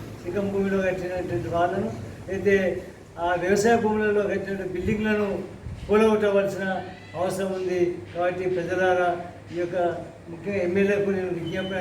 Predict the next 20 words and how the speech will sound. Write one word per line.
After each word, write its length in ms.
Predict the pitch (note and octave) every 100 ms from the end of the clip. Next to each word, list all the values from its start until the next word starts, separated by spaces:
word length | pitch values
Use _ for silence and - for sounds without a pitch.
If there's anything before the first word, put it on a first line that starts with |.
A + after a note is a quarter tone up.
| F3
ఏం 80 | F3
చేస్తున్నానంటే, 720 | F3+ F3+ F3+ F3 E3+ F#3 E3+ - - - D#3+
ఈ 180 | E3+ F3
కోట్ల 300 | F3 F#3 G3
పట్టణం 480 | F#3+ F3 G3+ G3+ F#3
పైన 200 | F3+ D#3 C#3+ - - -
ప్రభుత్వ 400 | F3+ F3 G3 G3+
భూములు 500 | G3 F#3 F#3 F#3 F#3+
వేలాదిగా, 580 | F3 E3+ F#3+ F#3+ F3+ F#3
వందలాదిగా 1000 | F3+ F3 D#3+ F3 F3+ F3 F3 F3 E3 - - - D3
ఉన్నాయి. 360 | E3+ A3 C4
ఉన్నటువంటి, 400 | G3 F#3+ F#3+ F#3+
మిగిలి 500 | F3 E3+ F3 F#3+ F#3+
ఉన్నటువంటి 600 | F3+ F3 F3 E3+ E3+ E3+ E3 - - -
ప్రభుత్వ 360 | D#3+ E3 G3+ G3+
భూములను 460 | G3 F#3+ F#3 F#3 F3
రక్షించి 680 | E3+ F#3 F3 G3+ F#3+ F3+ E3 - - -
మరి 300 | E3+ F3 E3+
కోట్ల 260 | F3 F#3 F#3
పట్టణానికి 920 | F3 D#3+ F3+ G3+ G3+ G3+ G3 F3+ -